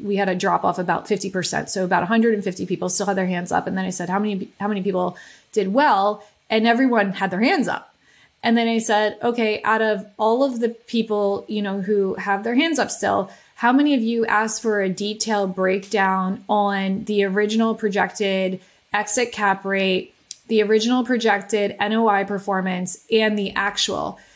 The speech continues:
and only two people had their hands raised. So the takeaway is that when things are doing well, you, you don't bother the operators. You don't ask for the financials.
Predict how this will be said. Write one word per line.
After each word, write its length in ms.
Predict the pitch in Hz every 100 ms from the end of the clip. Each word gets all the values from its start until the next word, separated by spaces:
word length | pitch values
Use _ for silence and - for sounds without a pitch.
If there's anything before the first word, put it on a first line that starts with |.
| _
and 120 | 214
only 260 | 220 226 220
two 340 | - - 247
people 380 | 233 226 214 185
had 180 | 185 190
their 120 | 180
hands 340 | 180 180 180 -
raised. 500 | - - - - - - -
So 500 | - - 269 262 254 -
the 260 | 226 254
takeaway 800 | 247 - 320 339 294 240 214 214
is 320 | - 220 214 196
that 440 | 214 202 202 -
when 400 | 214 220 214 214
things 280 | 269 294 294
are 100 | 269
doing 400 | 220 233 214 196
well, 340 | 214 214 202
you, 420 | 190 196 240 240 -
you 320 | 214 214 247
don't 440 | 208 240 247 254 190
bother 460 | 190 214 202 185
the 160 | 180 196
operators. 580 | 220 226 - - - 196
You 140 | 185
don't 360 | 185 196 202 -
ask 380 | 180 208 208 -
for 420 | 233 214 208 208
the 60 | 208
financials. 720 | 208 202 196 196 214 196